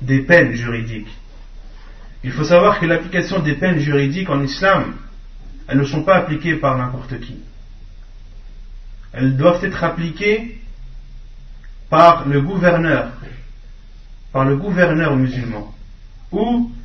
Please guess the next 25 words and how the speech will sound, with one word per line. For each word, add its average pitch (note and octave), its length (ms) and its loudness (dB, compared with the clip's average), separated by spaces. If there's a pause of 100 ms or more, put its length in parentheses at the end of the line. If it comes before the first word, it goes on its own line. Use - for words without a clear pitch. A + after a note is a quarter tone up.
(140)
par - 200 -2
ceux G#3 220 0
qu'il F3 220 0
a, G3 360 6 (600)
euh, B2+ 800 2 (1900)
délégués, C3+ 580 2 (960)
ou D#3+ 80 0
par E3+ 180 4
ceux G#3 200 -2
qu'il E3+ 140 -2
a C#3+ 80 4
délégués, F3 760 2 (680)
à C3+ 120 0
qui F#3+ 160 -4
il E3 80 2
a D#3 100 6
donné E3 440 2
la C#3 160 4
tâche G#3 500 4
d'appliquer D3 480 -2
ces - 160 -4
peines. A#2+ 340 -6 (960)
Même G3+ 260 6
les F#3 100 4
savants, F3 640 4